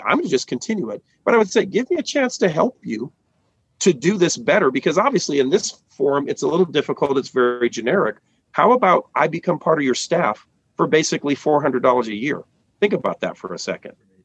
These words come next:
A coding and billing expert for four hundred, or even better, we have a mid-level one. It includes two seminars with continuing education and access to our code manual. Or if you go to the third level, I'll go to your office and audit.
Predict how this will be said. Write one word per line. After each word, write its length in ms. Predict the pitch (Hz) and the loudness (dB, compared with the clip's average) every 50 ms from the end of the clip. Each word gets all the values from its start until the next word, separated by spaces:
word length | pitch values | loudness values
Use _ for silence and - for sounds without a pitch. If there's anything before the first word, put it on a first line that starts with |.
| _ - | _ -4
A 80 | 123 - | -4 -4
coding 360 | - - 151 143 151 156 156 | 2 2 2 4 4 2 0
and 80 | 143 | 2
billing 240 | 135 143 147 151 143 | 2 2 2 4 2
expert 320 | 147 147 - - 165 165 160 | 0 0 0 -6 -6 -6 -4
for 120 | - 127 | -4 -4
four 260 | - - 156 156 156 156 | -4 -2 -2 0 2 2
hundred, 260 | 143 139 160 165 - - _ _ _ _ - | 0 0 -2 -6 -6 -10 _ _ _ _ 0
or 140 | - 143 165 | 2 4 4
even 260 | 202 185 170 147 139 | 4 2 0 -2 0
better, 260 | 117 151 196 190 135 | 2 2 2 2 2
we 180 | 131 147 170 175 | 0 0 2 2
have 100 | 190 185 | 2 2
a 60 | 135 113 | 2 0
mid-level 520 | 120 131 139 143 165 170 175 180 185 180 | 0 -2 -2 -2 -2 -2 0 0 0 0
one. 240 | 180 196 214 208 - - | 0 0 -2 -2 -2 -4
It 120 | - 170 | -4 -4
includes 340 | 170 - - - 190 - - | -4 -4 -2 -4 -4 -4 -4
two 120 | - 208 | -6 -4
seminars 520 | - - 190 208 196 135 113 117 120 - _ _ _ | -2 0 0 0 2 0 0 0 -2 -4 _ _ _
with 140 | - 165 - | -10 -8 -2
continuing 320 | - 180 - 202 185 185 180 | -2 -2 0 2 2 2 0
education 580 | - 151 147 - 190 185 190 - - - 135 - _ _ _ _ - - | 0 -4 -6 -2 0 0 0 0 -2 -8 -8 -10 _ _ _ _ -4 0
and 180 | 226 254 226 | 0 2 2
access 380 | 226 247 247 - - 202 185 - | 2 0 0 0 -2 -2 -2 0
to 80 | - 202 | 0 0
our 80 | 202 | 0
code 220 | 190 - 233 240 220 | 2 2 0 2 2
manual. 420 | 220 202 202 190 175 156 - - _ _ _ _ _ _ _ _ _ _ _ _ | 0 -2 -2 -2 -4 -6 -6 -10 _ _ _ _ _ _ _ _ _ _ _ _
Or 140 | - 160 170 | 0 0 0
if 100 | 175 - | 0 0
you 60 | 180 - | 0 0
go 100 | 196 190 | 2 0
to 80 | 175 | 0
the 100 | 160 175 | -2 -4
third 300 | - - 208 240 269 208 | -2 0 2 2 2 2
level, 280 | 160 160 170 196 208 - - | 0 0 2 2 0 2 2
I'll 100 | 156 170 | 0 4
go 120 | 180 202 | 4 4
to 60 | 196 190 | 4 4
your 120 | 185 202 | 4 6
office 300 | 202 208 202 233 196 - | 4 4 2 0 -4 -2
and 80 | 190 208 | 0 0
audit. 320 | 226 262 247 196 - | 2 0 0 -2 -6